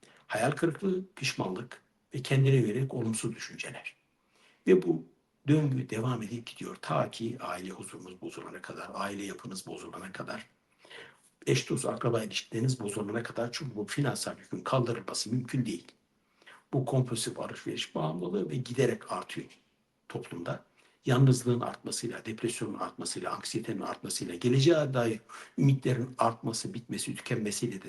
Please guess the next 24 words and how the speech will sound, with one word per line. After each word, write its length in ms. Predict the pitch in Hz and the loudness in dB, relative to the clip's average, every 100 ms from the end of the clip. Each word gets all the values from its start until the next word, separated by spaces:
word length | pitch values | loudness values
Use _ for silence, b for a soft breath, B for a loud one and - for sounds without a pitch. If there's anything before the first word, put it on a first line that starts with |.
| 85 | -12
çok 280 | - 120 117 | 0 2 4
ciddi 240 | - - 98 | 0 -4 -6
ilişkili. 440 | - - - 131 _ _ B B B B | -4 -6 -6 -14 _ _ B B B B
Ülkenin 380 | 143 131 143 139 | -4 2 4 4
genel 260 | 123 127 120 | 4 4 2
ekonomik 400 | 110 117 113 - | 0 0 0 -2
gidişi, 440 | 104 - 127 - B B | -2 0 0 -4 B B
siyasete 540 | - - 117 - 131 120 | -4 0 0 0 0 -2
olan 220 | 107 104 | -4 -4
güvensizliği, 600 | 98 104 95 - 110 113 | -4 -4 -4 -4 -6 -6
kurumda 360 | - 117 123 | -4 -2 0
olan 200 | 113 107 | -2 -4
güvensizlikle 800 | 101 110 110 110 - 135 135 95 | -2 2 2 0 -2 -2 -2 -4
de 140 | - - _ _ - | -8 -12 _ _ -4
ciddi 380 | 123 117 139 | -4 2 2
bir 60 | 123 | 2
şekilde 360 | - - - 131 | -2 -4 -6 -4
ilişkili. 480 | 127 - - - - _ b b b b _ - | -2 -2 -2 -4 -14 _ b b b b _ 2
Umudu, 460 | 151 131 123 110 - _ - | 6 6 6 0 -10 _ 2
büyük 240 | 139 139 | 4 4
şeylere 440 | - 117 110 117 - | 2 0 0 -4 -6
umudu 240 | 120 113 98 - | -4 -4 -6 -4
kesen 320 | 110 - 98 | -4 -2 -2
insanlar 580 | 123 127 104 98 107 | -2 -2 -4 -4 -6